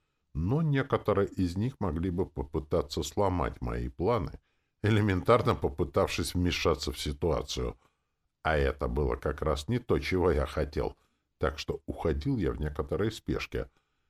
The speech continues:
хотя понимал, что особо спешить явно не стоит. И все из-за того, что в спешке я могу попасть в какую-нибудь неприятность. Я понимаю, что можно рассчитывать на Бахрама,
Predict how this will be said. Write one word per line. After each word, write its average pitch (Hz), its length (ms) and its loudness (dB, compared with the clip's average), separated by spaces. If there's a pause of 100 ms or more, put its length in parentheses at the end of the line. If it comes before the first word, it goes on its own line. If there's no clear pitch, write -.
(160)
хотя 120 340 4
понимал, 110 520 2
что 107 200 4
особо 120 400 2
спешить 147 560 -4 (220)
явно 82 500 0
не 98 220 -4
стоит. 58 580 -4 (500)
И 55 100 -6
все 71 260 -2
из-за 62 220 -2
того, 60 280 -2
что - 220 -6
в - 40 -10
спешке - 520 -6
я 57 100 -4
могу 57 300 -6
попасть 71 400 -4
в - 60 -20
какую-нибудь 58 720 -6
неприятность. 78 920 -4 (840)
Я 101 180 4
понимаю, 113 560 0
что - 180 -4
можно 58 380 -2
рассчитывать - 640 -4
на 69 100 -2
Бахрама, 73 680 -2